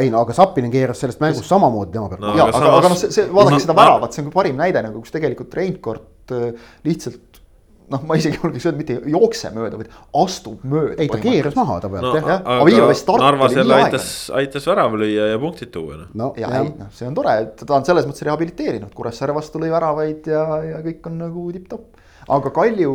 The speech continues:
Speaker 3: sellest, äh, kogemusest ja tarkusest lihtsalt veel üks hea näide oli, oli see liigutus, mida me näeme väga tihti mängudes, äh, kus on väravat vaja. Siis tuuakse, ja seda on Kalju kasutanud Mikk Reintamiga just, et tuuakse ta sisse,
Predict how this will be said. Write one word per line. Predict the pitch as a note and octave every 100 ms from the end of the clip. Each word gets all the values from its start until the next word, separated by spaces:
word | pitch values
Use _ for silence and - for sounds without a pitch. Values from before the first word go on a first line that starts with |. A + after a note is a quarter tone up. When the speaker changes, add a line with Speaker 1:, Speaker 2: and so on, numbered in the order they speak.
| C3
Speaker 3:
sellest, | D3+ D3 B2+ - -
äh, | C#3+ C#3
kogemusest | G#3+ E4 B2 B2 C3+ C3+
ja |
tarkusest | - B3 - - A#2 A2+ C3+
lihtsalt | B2+ - -
veel | C#3+
üks | C3 D3+
hea | C#3
näide | C#3+ D#3+ C3 C3
oli, | C3+ C3+ C#3 C#3+ D3 - - - - -
oli | B2+ C#3+ C#3+
see | A#3+ C#3 B2
liigutus, | D3+ F#3+ C3+ -
mida | C#3 C#3+
me | C#3+
näeme | E3+ C#3+
väga | F3+ -
tihti | A#3 - - - A#2 A2+
mängudes, | B2+ G3 D3 A2+ A2+ A2+ - - A#2+
äh, | A#2 A#2 A#2
kus | B2 -
on | A#2 C3
väravat | F3 A#2 -
vaja. | C#3+ D#3 - - _ _ _ _ _ _ _
Siis | D#3 D3
tuuakse, | D3+ C#3+ - - B2+
ja | B2+
seda | D#3 C3+
on |
Kalju | D3+ C#3+
kasutanud | F3+ G3+ - B2 B2
Mikk | D3 -
Reintamiga | D#3 D#3+ A2+ G#2+ A2
just, | B2+ C3 -
et | - -
tuuakse | D3 B2+ -
ta | C3+
sisse, | C4+ - D3